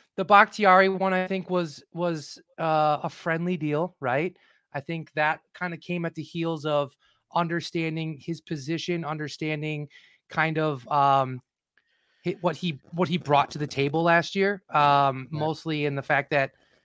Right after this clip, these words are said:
Speaker 1: it wasn't a whole lot, but he understands that their best chance to win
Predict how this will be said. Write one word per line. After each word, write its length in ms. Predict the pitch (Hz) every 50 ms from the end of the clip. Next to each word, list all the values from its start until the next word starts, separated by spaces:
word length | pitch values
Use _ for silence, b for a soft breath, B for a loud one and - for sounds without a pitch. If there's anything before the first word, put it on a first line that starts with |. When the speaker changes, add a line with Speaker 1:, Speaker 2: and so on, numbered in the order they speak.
| _ _ _ _
Speaker 1:
it 140 | 147 147 135
wasn't 340 | 131 143 147 139 147 151
a 60 | 147 135
whole 180 | 151 160 151 135
lot, 360 | 131 131 151 185 196 - - - _
but 200 | - 160 147 -
he 200 | - - 185 190
understands 520 | 180 175 175 151 - 170 160 156 156 151 135
that 200 | 147 147 143 -
their 140 | 156 151 143
best 220 | 143 143 131 -
chance 260 | - 147 143 135 127
to 80 | - 151
win 280 | 139 147 143 139 139 135